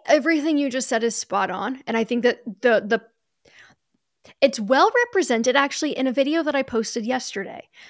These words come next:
which I was talking about the state of low wage work in the United States, because the statistics are horrifying. Just as kind of, like, a refresher, it's like twenty-two or twenty-three percent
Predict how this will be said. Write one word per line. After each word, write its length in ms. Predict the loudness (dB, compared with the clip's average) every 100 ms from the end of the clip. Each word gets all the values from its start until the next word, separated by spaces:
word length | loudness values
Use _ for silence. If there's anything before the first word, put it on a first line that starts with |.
| -16
which 460 | -2 0 0 -6 -2
I 80 | 0
was 120 | 0
talking 360 | 2 2 2 2
about 220 | 2 2
the 60 | -2
state 360 | 0 2 2
of 140 | 0 -6
low 240 | -2 0
wage 300 | 2 0 -2
work 440 | -8 -10 -10 -18 -20 -4
in 120 | -2
the 60 | 0
United 360 | 0 0 -2
States, 400 | -2 -4 -4 -6
because 300 | -6 -2 -2
the 100 | 0
statistics 640 | 0 0 0 0 0 0 2
are 80 | 2
horrifying. 760 | 2 -2 -4 -6 -6 -4 -6 -6 -14 -4
Just 200 | 2 4
as 120 | 4
kind 200 | 4 2
of, 60 | 2
like, 160 | 2
a 180 | 0 -2 -6
refresher, 960 | -14 -6 -4 -4 2 2 2 0 -2
it's 180 | -2 -2
like 340 | 0 0 -4 -14 -20 -20 -20 _ _ _ _ _
twenty-two 1120 | -8 -6 0 2 4 0 -2 -4 -2 2 4 6
or 140 | 4
twenty-three 760 | 2 0 0 2 -2 -2 -2 -2
percent 640 | -2 0 0 -2 -4